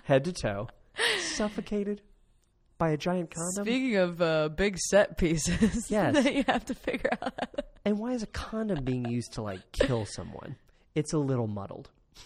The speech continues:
Speaker 2: That's a good point.
Speaker 1: It's a little
Speaker 2: That's
Speaker 1: muddled.
Speaker 2: a really good point. Why didn't they use <laughs> aids?
Speaker 1: Oh,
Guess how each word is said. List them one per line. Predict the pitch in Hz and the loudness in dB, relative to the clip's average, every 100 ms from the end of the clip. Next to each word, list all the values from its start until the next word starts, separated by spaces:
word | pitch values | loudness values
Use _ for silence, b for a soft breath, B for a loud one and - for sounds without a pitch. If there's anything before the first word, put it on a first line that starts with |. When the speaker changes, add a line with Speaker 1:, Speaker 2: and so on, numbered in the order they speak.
| b b b b | b b b b
Speaker 2:
That's | - 190 | -8 -2
a | 233 | 2
good | 226 214 | 2 0
point. | - 190 311 | -2 -2 -2
Speaker 1:
It's | 180 - | -4 -6
a | - | -8
little | 131 - - - | -8 -10 -14 -8
Speaker 2:
That's | 202 | -4
Speaker 1:
muddled. | - 254 | -2 0
Speaker 2:
a | |
really | 214 170 | 2 2
good | 156 143 | 2 0
point. | 180 240 262 - | -2 0 -2 0
Why | 165 | 0
didn't | 190 185 | 0 0
they | 175 | 0
use | 175 165 | 0 4
<laughs> | 196 | 4
aids? | 254 202 214 - - 320 370 359 - 349 370 - - - 381 B B _ 196 | 6 4 0 -4 0 0 0 -2 -2 -4 -4 -6 -12 -14 -20 B B _ 0
Speaker 1:
Oh, | 220 190 131 | 4 4 2